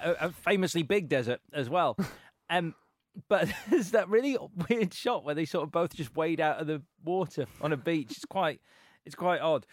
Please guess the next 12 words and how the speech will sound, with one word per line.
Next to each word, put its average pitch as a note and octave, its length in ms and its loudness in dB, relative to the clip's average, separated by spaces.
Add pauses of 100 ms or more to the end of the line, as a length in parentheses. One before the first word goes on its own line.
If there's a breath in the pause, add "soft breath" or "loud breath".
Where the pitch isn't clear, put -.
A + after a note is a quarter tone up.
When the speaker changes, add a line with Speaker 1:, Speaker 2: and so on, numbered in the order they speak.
(200 loud breath)
Speaker 1:
Um, D3 300 2 (100)
I, E3 180 -4
I've D3 240 -2
totally D#3 260 -2
glossed C#3 280 -2
over, B2+ 380 0
uh, C3 140 -2
the B2+ 100 -8
wonderful, C3 600 -2
uh, B2+ 120 0
Black B2+ 260 -6
Manta B2 460 -2